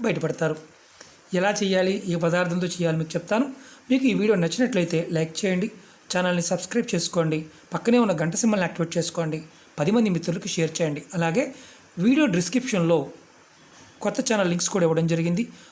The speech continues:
వాటిని కూడా సబ్స్క్రైబ్ చేయండి, గంట సింబల్ని యాక్టివేట్ చేసుకోండి. మీరు గుర్తుంచుకోండి, ఇది చేయటం వల్ల ఈ ఉపాయం,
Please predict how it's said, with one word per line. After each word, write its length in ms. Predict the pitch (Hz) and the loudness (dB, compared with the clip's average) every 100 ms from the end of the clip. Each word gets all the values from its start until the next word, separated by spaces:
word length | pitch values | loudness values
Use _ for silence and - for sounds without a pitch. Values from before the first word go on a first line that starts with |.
| - | -10
వాటిని 340 | 170 180 180 190 | -2 0 0 0
కూడా 120 | 196 175 | 0 -2
సబ్స్క్రైబ్ 380 | 170 - 190 190 | -4 -2 -2 0
చేయండి, 320 | 180 165 165 170 - - - - - | 0 0 0 -4 -12 -20 -20 -18 -4
గంట 200 | 180 185 | -2 0
సింబల్ని 380 | 180 165 180 233 | 0 0 0 -2
యాక్టివేట్ 340 | 180 - 165 - | -6 -4 -4 -2
చేసుకోండి. 400 | 151 - 156 135 - - - - - - - _ | -6 -4 -6 -6 -12 -20 -20 -20 -20 -20 -20 _
మీరు 160 | 190 170 | -2 -2
గుర్తుంచుకోండి, 600 | 175 285 - 226 190 214 - - - _ _ | 0 -2 0 0 0 -2 -4 -14 -20 _ _
ఇది 180 | 233 294 | 0 2
చేయటం 380 | - 208 - 202 | 2 0 2 0
వల్ల 200 | 170 156 147 - - - - - - | 0 0 -2 -4 -18 -20 -20 -20 -2
ఈ 120 | 214 | 0
ఉపాయం, 400 | 190 160 240 240 | 0 0 0 0